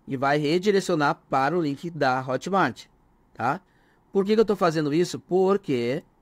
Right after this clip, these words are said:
você vai ter a contagem instantânea. Então, no momento que clicar aqui, clicar nesse link, já vai vir aqui,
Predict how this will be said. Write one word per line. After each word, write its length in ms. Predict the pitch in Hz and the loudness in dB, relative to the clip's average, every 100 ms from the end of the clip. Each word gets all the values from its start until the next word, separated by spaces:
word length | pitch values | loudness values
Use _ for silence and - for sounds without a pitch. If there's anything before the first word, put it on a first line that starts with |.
| _ _ _ _ _ _ - | _ _ _ _ _ _ -2
você 200 | 175 180 | 0 2
vai 140 | 180 | 2
ter 100 | 185 | 2
a 40 | 185 | 0
contagem 480 | 190 175 175 175 | 0 2 2 2
instantânea. 640 | 190 226 220 196 185 147 117 _ | -2 0 0 2 2 2 -4 _
Então, 120 | - 175 | -2 2
no 60 | |
momento 240 | 190 226 233 | 2 0 -4
que 100 | 220 | -6
clicar 720 | 196 170 - 165 180 214 151 | -2 -2 -2 0 2 2 0
aqui, 500 | 131 - 180 175 - _ _ _ _ _ _ - | -4 -4 -2 -2 -4 _ _ _ _ _ _ -12
clicar 260 | 127 143 | -4 -2
nesse 160 | 165 143 | -2 -2
link, 200 | 156 151 | -4 0
já 100 | 160 | 2
vai 180 | 175 160 | 2 2
vir 120 | 170 | -2
aqui, 280 | 160 175 | -2 -4